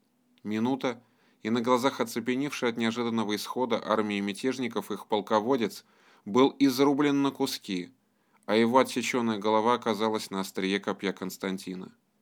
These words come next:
И все. Войска императора, возглавляемые Константином,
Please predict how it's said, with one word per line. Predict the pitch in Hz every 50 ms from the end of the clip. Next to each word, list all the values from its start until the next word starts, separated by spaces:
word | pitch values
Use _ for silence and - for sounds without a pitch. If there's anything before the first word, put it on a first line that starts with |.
| _ _ _ _ _ _ _ _ _ _ _ _ _
И | - 113
все. | 113 - - - 92 87 82 - - _ _ _ _ _ _ _ _ _ _ _ _ _ _ _ _ _ _ _ _ _ _ _ -
Войска | 101 110 117 120 - - 143 143
императора, | 139 135 135 139 139 151 156 147 - 127 117
возглавляемые | 107 101 98 101 107 113 117 113 117 120 120 117 117 117 117 113
Константином, | 117 - 110 110 - - 117 117 117 117 131 135 131 123 98 87 -